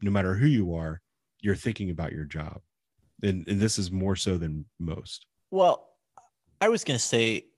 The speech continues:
Speaker 2: the, the money, you know, having a steady paycheck and good benefits, which isn't true of, unfortunately, a lot of guys. It should be
Speaker 1: Mm-hmm.
Speaker 2: of all law enforcement. You gotta have that why. If y-, basically, like, "Hey, it's money and a steady paycheck," and you don't give a fuck,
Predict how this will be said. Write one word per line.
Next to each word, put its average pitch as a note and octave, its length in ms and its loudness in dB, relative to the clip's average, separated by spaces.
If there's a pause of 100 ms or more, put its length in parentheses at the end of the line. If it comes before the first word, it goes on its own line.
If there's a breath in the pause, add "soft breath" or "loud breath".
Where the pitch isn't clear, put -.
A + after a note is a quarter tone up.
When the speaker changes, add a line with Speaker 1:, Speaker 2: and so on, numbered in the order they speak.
(340)
Speaker 2:
the, C#3 160 0 (160)
the C3+ 140 -4
money, E3+ 600 2 (380)
you C#3 140 -2
know, C3 80 2
having C#3 200 2
a C3 40 -4
steady B2+ 280 0
paycheck A2 460 -2
and G#2+ 100 -6
good G#2 160 -4
benefits, G#2+ 720 -4
which - 180 -8
isn't A2+ 220 -6
true A#2 260 -2
of, G2 160 -10 (240)
unfortunately, G#2+ 440 -6
a G#2 40 -8
lot A2 180 -2
of G#2 80 -6
guys. F#2+ 320 -10
It - 80 -14
should A2 200 -10
be F2 100 -10
Speaker 1:
Mm-hmm. F2+ 220 -8
Speaker 2:
of F2+ 60 -10
all A2+ 200 2
law G#2 140 -4
enforcement. G#2+ 680 -8
You C#3+ 160 0
gotta D#3+ 240 6
have C3 220 2
that G#2 200 0
why. F2+ 420 -8 (340)
If C3 200 4
y-, - 120 -14 (220)
basically, C#3+ 520 4
like, A#2+ 180 2
"Hey, F3 160 2
it's D#3+ 140 -4
money C#3+ 180 2
and C#3+ 80 -2
a B2 40 -4
steady B2 240 -4
paycheck," - 580 -2
and A2+ 100 -6
you A2 60 0
don't A#2+ 180 -2
give G#2+ 160 -2
a B2 60 -2
fuck, - 400 -2